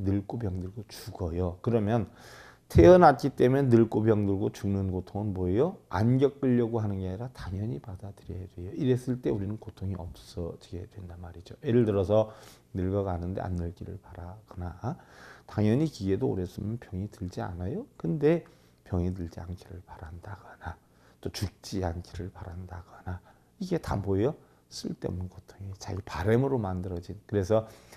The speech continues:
생이 있기 때문에 우리는 어떻게 돼요? 노병사의 고통이 있는 거예요. 또 우리는 다 자기 눈이, 어, 눈이 고요 몸뜻이 원하는 대로 색성량 미촉법을 보고서는 만들려고 해요. 구하려고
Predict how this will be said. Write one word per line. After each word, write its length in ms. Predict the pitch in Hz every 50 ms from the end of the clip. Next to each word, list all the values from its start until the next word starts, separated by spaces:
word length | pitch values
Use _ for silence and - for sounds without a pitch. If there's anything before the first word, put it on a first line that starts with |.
| - - - - _ -
생이 400 | - - 185 190 202 208 202 170
있기 240 | - - 151 -
때문에 280 | - 139 127 123 127 127
우리는 320 | 98 90 104 113 110 104
어떻게 280 | 95 92 - - - 92
돼요? 260 | 95 95 110 143 185 - - _
노병사의 560 | - 98 87 85 98 95 92 87 92 90 87 90
고통이 340 | 92 80 - - - 95
있는 240 | 90 85 87 87 90
거예요. 400 | 95 92 - - - - 98 92 - _ _ _ _ _
또 340 | - 117 104 95 82 - - _ _ _ _ _ _ _ _ _ _ _ _ _ _ _ _ _ - _ _
우리는 380 | - 117 104 117 113 110 110 107
다 300 | 101 101 107 107 110 110 -
자기 340 | - - 95 92 101 101 104
눈이, 500 | 104 104 104 101 101 104 107 117 123 - _ - - - - - - - - _ _ _ _ _ -
어, 140 | - - 113 110 127
눈이 320 | 110 98 104 104 104 101
고요 260 | - - 98 95 98
몸뜻이 600 | 95 92 90 92 90 - - - - - 107 104 -
원하는 520 | - 92 95 95 98 95 95 95 92 92
대로 240 | 90 92 90 104 104
색성량 640 | 104 - 117 107 - - 101 92 92 92 95 98 90
미촉법을 640 | 92 92 - - 92 - - 101 85 87 90 87
보고서는 540 | 90 - 90 90 - 85 - 92 90 92 85
만들려고 760 | 92 92 92 104 107 113 110 101 95 92 87 - _ - 98
해요. 100 | 90 87 90 - -
구하려고 600 | - - - 117 107 110 107 101 98 98 92